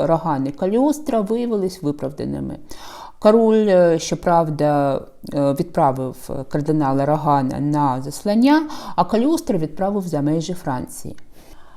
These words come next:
Жанну карали десятого червня о п'ятій годині ранку.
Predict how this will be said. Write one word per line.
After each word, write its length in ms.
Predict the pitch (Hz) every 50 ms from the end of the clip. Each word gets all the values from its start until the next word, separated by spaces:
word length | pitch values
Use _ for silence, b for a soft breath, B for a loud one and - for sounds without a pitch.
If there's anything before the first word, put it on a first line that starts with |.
| b b b b -
Жанну 260 | 180 247 311 330 320
карали 580 | - - 220 226 226 240 240 226 220 220 214 202
десятого 580 | 180 190 185 - 208 190 - 175 175 175 170
червня 420 | 165 - - 311 359 370 311 302 311
о 80 | - -
п'ятій 460 | - - 196 208 202 - - 190 185
годині 400 | 180 170 156 151 170 170 170 175
ранку. 380 | 170 151 - - - - -